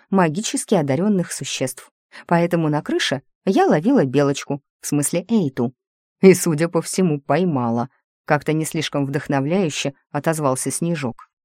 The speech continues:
«Как ты догадался?» «Темная», — голос Снежка прозвучал предостерегающе. «Ты ведь в курсе, как поступают с обезумевшими магами?»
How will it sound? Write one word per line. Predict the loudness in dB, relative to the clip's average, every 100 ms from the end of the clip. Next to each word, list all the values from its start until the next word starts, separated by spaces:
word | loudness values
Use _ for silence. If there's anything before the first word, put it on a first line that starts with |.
| _ _
«Как | 2 4
ты | 2
догадался?» | 0 0 0 0 -2 -4 -8 -10 _ _ _
«Темная», — | -4 0 2 2 2 2 0 -2 _ _ _
голос | 0 2 2 0
Снежка | -2 -2 -2 -4
прозвучал | -2 -4 -4 -6 -2 -4 -4 _ _
предостерегающе. | -2 0 -2 -2 -2 0 0 0 -4 -8 -12 _ _ _ _
«Ты | -2 0
ведь | 0 -4
в | -6
курсе, | -4 -2 -2 -2
как | -2 -4 -4
поступают | -8 -6 -6 0 2 0 -2 _ _
с | -6 -4
обезумевшими | -2 0 2 0 -2 -4 -2
магами?» | 0 0 0 0 0 -2